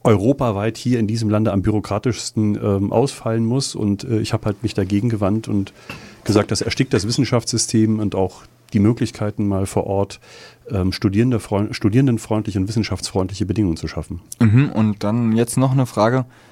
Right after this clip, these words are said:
Speaker 2: zur Wissenschaft, äh, die jetzt so ein bisschen in eine andere Richtung geht. Äh, wie kommt's eigentlich, dass mecklenburg-vorpommersche Forschungsprojekte noch nie in dieser Exzellenzinitiative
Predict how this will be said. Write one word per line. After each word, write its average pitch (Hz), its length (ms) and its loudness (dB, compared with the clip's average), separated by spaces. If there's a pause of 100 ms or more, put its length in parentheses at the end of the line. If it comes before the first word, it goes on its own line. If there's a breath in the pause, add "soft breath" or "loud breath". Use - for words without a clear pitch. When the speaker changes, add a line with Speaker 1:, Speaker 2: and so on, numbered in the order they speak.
(140)
Speaker 2:
zur 120 180 0
Wissenschaft, 139 640 0
äh, 107 380 4
die 107 200 2
jetzt - 360 0 (160)
so 98 100 0
ein 98 80 2
bisschen 101 320 2
in 92 140 -4
eine 90 80 -4
andere 117 220 0
Richtung 117 280 2
geht. 113 200 2 (420 loud breath)
Äh, 110 400 4
wie 127 140 -2
kommt's 151 280 0
eigentlich, 139 240 2
dass 123 180 0
mecklenburg-vorpommersche 123 1000 0
Forschungsprojekte 117 1000 -2
noch 104 340 -2
nie 135 260 4
in 139 100 2
dieser 123 280 4
Exzellenzinitiative 90 1200 0